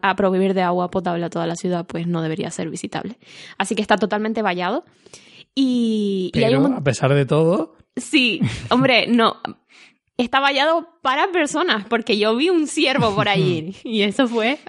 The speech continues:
Speaker 1: me hizo mucha ilusión.
Speaker 2: Pero est-, estabas intentando visitarlo cuando lo
Speaker 1: No,
Speaker 2: viste.
Speaker 1: es que, eh, Ulemiste está justo al lado del aeropuerto.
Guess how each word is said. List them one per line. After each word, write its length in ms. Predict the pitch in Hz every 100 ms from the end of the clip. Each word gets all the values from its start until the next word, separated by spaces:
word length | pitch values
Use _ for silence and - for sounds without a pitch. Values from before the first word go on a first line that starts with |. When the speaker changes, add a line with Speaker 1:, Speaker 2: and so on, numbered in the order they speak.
| 226
Speaker 1:
me 160 | 247 220
hizo 200 | 240 294
mucha 280 | 262 339 311
ilusión. 520 | 285 254 214 175 214 _ _ - -
Speaker 2:
Pero 200 | 131 120
est-, 140 | -
estabas 480 | 165 - 143 143 214
intentando 480 | 156 143 135 143 143
visitarlo 500 | 135 143 170 165 139
cuando 200 | 143 143
lo 100 | 302
Speaker 1:
No, 200 | 311 294
Speaker 2:
viste. 140 | -
Speaker 1:
es 80 | 254
que, 480 | 311 294 285 277 -
eh, 280 | 254 240 226
Ulemiste 600 | 254 247 247 254 302 294 262
está 560 | - 254 240 247 240
justo 380 | 240 - 294 330
al 80 | 285
lado 160 | 269 269
del 120 | 262
aeropuerto. 520 | 226 202 220 247